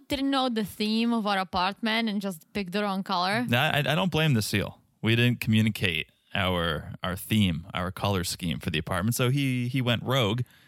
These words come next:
Speaker 2: and went all blues, which is fine. But I'm not joking. When we got the seal adoption certificate,
Speaker 1: <laughs>
Speaker 2: Teresa wanted to hang it on the wall in the living room. <laughs> I was like, "This is no,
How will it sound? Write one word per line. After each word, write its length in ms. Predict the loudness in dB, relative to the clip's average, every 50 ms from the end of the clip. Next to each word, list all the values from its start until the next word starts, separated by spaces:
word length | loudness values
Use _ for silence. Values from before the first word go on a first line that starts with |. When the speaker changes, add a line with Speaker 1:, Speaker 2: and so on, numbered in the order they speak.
| _ _
Speaker 2:
and 160 | 0 2 2
went 140 | 4 4 2
all 180 | 2 2 2 0
blues, 640 | 2 2 4 6 6 4 4 2 0 -2 -4 -6 -10 -14 -20 -14 -6
which 160 | -4 -4 -4 -4
is 80 | -4
fine. 360 | -2 0 0 0 0 -2 -4 -8 -12 -20 -20 _ _ _ _
But 440 | -4 -2 0 2 4 4 4 2 -2 -6 -16 _ _ _ _ _ _ _ _ _ _ _ _ _ _ _ _ _ _ _ 0 2
I'm 160 | 2 4 4
not 160 | 4 2 2
joking. 500 | 2 4 4 4 2 0 -2 -4 -6 -10 -16 _ _ _ _ 0
When 480 | 4 4 6 6 6 6 6 6 6 6
we 160 | 4 4 4
got 260 | 4 2 2 0 0 2
the 360 | 2 4 4 4 4 4 2
seal 520 | 2 0 -2 -4 0 2 2 4 4 4 4
adoption 400 | 4 4 4 2 2 2 0 0
certificate, 560 | 0 0 2 2 2 2 2 2 2 2 0 0 -2 -6 -6 -4 -4 -4 -4
Speaker 1:
<laughs> 380 | -4 -2 -2 -2 -2 -4 -4 0
Speaker 2:
Teresa 440 | 2 4 4 4 4 4 4 2 2
wanted 440 | 4 2 2 2 2 2 0 2 2
to 100 | 2 2
hang 360 | 2 2 2 2 4 4 4
it 260 | 2 2 0 -2 -8 -14 _ _ _ -2
on 240 | 0 2 2 4 4
the 140 | 4 4 6
wall 260 | 6 6 6 4 4
in 80 | 6 6
the 80 | 6
living 380 | 6 6 6 4 4 4 4 2
room. 260 | 4 4 2 2 2
<laughs> 20 |
I 60 | 2 0
was 100 | 2 2 2
like, 220 | 2 2 2 2
"This 240 | 0 0 0 2 2
is 180 | 2 2 2 0
no, 260 | 0 2 2 0